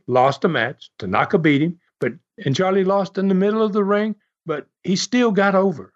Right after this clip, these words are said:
you know, and, and that's what it's all about as a booker. You, you gotta figure a finish that's gonna take one of your guys like that that's kinda mid-card, and you don't wanna hurt him, uh, but you can't put him over a big star like Tanaka.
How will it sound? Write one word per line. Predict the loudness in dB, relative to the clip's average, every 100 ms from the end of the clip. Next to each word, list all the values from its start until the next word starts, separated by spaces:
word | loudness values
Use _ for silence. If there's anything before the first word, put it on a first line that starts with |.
| _ -12
you | -6
know, | -2 -2
and, | -2 -4 -8 _ _ -8
and | -2
that's | 0 0 0
what | 0
it's | 2
all | 2 2
about | 2 2 2 2
as | 0
a | -2
booker. | -2 -2 -4 -10 _ -10
You, | -8
you | -6 -2
gotta | 2 2
figure | 2 2 2
a | 2
finish | 2 2 2 0
that's | -4 -4
gonna | 0 0 2
take | 0 0 0
one | 0 2
of |
your | 2
guys | 0 2 0 0
like | -2 0
that | 0 0 0
that's | -6 -10 -16 -18 -4
kinda | 0 2
mid-card, | 2 2 0 -2 2 2 0 -4 _ _ _ -16
and | -8 -6
you | -4
don't | 0 2 2
wanna | 2 0 2
hurt | 2 2 2
him, | 0 -4 _ _ _ _ _ -6
uh, | -2 0 -2
but | -4 -6 -6
you | -2
can't | 0 0 2
put | 2
him | 2
over | 2 2 0 -2
a |
big | -2 -4 -4
star | -2 2 2
like | 2 -2
Tanaka. | -6 -4 0 0 -2